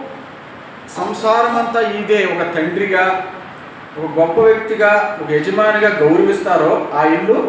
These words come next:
చాలా బాగుంటుంది, ఆ ఇల్లు చాలా ఆనందంగా కూడా ఉంటూ. చూడండి, తల్లిది ఒక ప్రత్యేకమైన జీవితం. తల్లి లేకుండా అవతార పురుషుడు కూడా ఈ భూలోకానికి రాలేదు. తండ్రితో ప్రత్యేకం ఉంది మళ్ళా,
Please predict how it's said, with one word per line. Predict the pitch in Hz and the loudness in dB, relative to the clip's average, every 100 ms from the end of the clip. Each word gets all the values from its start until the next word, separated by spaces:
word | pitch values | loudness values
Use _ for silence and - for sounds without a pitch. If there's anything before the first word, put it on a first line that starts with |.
| - - - | -6 -8 -2
చాలా | - 170 | 0 2
బాగుంటుంది, | - 113 - - - - - - - - - - - | 0 -2 -4 -10 -14 -16 -18 -20 -20 -20 -20 -20 -6
ఆ | 139 | 0
ఇల్లు | 156 | 0
చాలా | - 165 156 | 0 0 2
ఆనందంగా | 165 170 180 175 170 156 | 2 0 -2 0 0 2
కూడా | 156 165 - - - - - - - - - 131 | 2 0 -2 -8 -14 -16 -18 -18 -18 -20 -14 -2
ఉంటూ. | 151 151 233 - - - 113 - - | 0 2 4 4 2 -2 -6 -12 -16
చూడండి, | - 214 226 415 330 - - | 0 2 2 2 2 0 -4
తల్లిది | 175 175 254 277 277 233 190 226 | -6 -2 2 2 2 2 2 2
ఒక | 180 170 | 0 -4
ప్రత్యేకమైన | 147 139 196 233 240 214 190 147 | -6 -4 2 2 2 -2 -4 -4
జీవితం. | 143 147 151 - - - - - - - - - - - - | -4 -4 -6 -10 -14 -18 -20 -20 -20 -18 -18 -20 -20 -20 -6
తల్లి | 151 170 147 | -2 2 2
లేకుండా | - 180 170 175 151 131 - - - | 2 0 -2 0 2 2 2 -2 -4
అవతార | 135 156 175 180 | -6 0 2 2
పురుషుడు | 170 165 156 | 2 0 0
కూడా | 156 | 0
ఈ | 135 | 0
భూలోకానికి | 131 147 151 143 135 131 190 247 - - - - - - - - 107 | 0 0 0 -2 -4 -4 -4 -2 -4 -8 -14 -16 -18 -18 -18 -16 -6
రాలేదు. | 113 151 151 156 - - - - - - - - - - - - - - 151 | -2 2 2 0 -6 -12 -16 -18 -20 -20 -20 -20 -20 -20 -20 -20 -20 -10 -4
తండ్రితో | 202 269 277 277 | -2 0 2 2
ప్రత్యేకం | 262 254 262 254 226 | 2 2 2 0 0
ఉంది | 202 | 0
మళ్ళా, | 180 - | 0 0